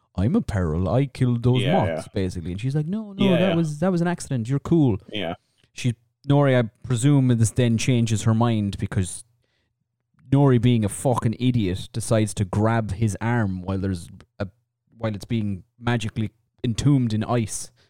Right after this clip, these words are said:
Speaker 1: And
Speaker 2: Yeah. <laughs>
Speaker 1: she, her hand freezes, and then he, like, fucking throws her off. He's, like, freaks out and, like, throws her away.
Speaker 2: Yeah.
Speaker 1: And she runs away, terrified of
Speaker 2: He
Speaker 1: him.
Speaker 2: Yeah.
Speaker 1: I don't know
Speaker 2: We're
Speaker 1: what
Speaker 2: gonna have a, we're gonna have a moment where, like,
Speaker 1: It's gonna be fine
Speaker 2: you,
Speaker 1: again
Speaker 2: you
Speaker 1: in the next
Speaker 2: Yeah.
Speaker 1: episode. Like, do you know what I
Speaker 2: It
Speaker 1: mean?
Speaker 2: will
Speaker 1: It's
Speaker 2: be.
Speaker 1: not
Speaker 2: Yeah,
Speaker 1: like
Speaker 2: yeah,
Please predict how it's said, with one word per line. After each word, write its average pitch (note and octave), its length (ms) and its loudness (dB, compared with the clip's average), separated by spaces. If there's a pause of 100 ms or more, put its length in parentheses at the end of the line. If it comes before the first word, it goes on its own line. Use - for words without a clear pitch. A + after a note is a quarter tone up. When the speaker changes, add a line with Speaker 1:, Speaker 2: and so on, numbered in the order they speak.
(100)
Speaker 1:
And B2 120 -4
Speaker 2:
Yeah. A2 280 2
<laughs> - 240 -4
Speaker 1:
she, - 180 -2
her D3 220 4
hand C#3+ 260 2
freezes, A2 480 2
and G#2+ 140 -2
then A2 120 0
he, A2+ 180 -2
like, G#2+ 260 -2
fucking F#2+ 540 -8
throws G#2 300 0
her F#2+ 100 -2
off. G2 160 -2
He's, G2 220 -4
like, F2+ 180 -6
freaks G2 320 -6
out F#2 140 -6
and, F2 80 -6
like, E2+ 140 -8
throws F#2 240 -4
her E2+ 60 -6
away. F2+ 260 -4
Speaker 2:
Yeah. E2+ 260 -4 (100)
Speaker 1:
And G#2+ 100 -2
she A#2+ 140 0
runs A#2 300 2
away, G2+ 240 -2
terrified A2 580 -2
of C3+ 140 0
Speaker 2:
He D3+ 80 0
Speaker 1:
him. D3+ 120 -6 (500)
Speaker 2:
Yeah. E2 260 -6 (1400)
Speaker 1:
I C#3+ 60 -6
don't F3+ 120 0
know G3+ 60 4
Speaker 2:
We're F#3 140 4
Speaker 1:
what F3+ 40 6
Speaker 2:
gonna D3 160 2
have A2+ 220 -2
a, A2+ 320 2
we're C#3+ 100 2
gonna C#3+ 120 0
have B2+ 80 0
a - 20 -4
moment G#2 320 -2
where, G2 260 0
like, F#2 320 -4
Speaker 1:
It's - 140 -2
gonna G#3+ 180 0
be F#3+ 100 2
fine - 360 2
Speaker 2:
you, C#3+ 60 4
Speaker 1:
again A2+ 200 2
Speaker 2:
you A2 60 0
Speaker 1:
in A2+ 40 0
the A#2 60 2
next A#2 240 0
Speaker 2:
Yeah. A#2+ 60 4
Speaker 1:
episode. A2 380 -2
Like, F2 160 -6
do A#2+ 60 -2
you B2 40 2
know B2+ 60 2
what B2+ 60 2
I A#2+ 40 2
Speaker 2:
It - 20 2
Speaker 1:
mean? A#2+ 120 4
Speaker 2:
will G2+ 100 0
Speaker 1:
It's G#2 140 0
Speaker 2:
be. C3+ 40 0
Speaker 1:
not C#3 120 2
Speaker 2:
Yeah, D3+ 60 2
Speaker 1:
like D#3+ 140 4
Speaker 2:
yeah, B1 160 -2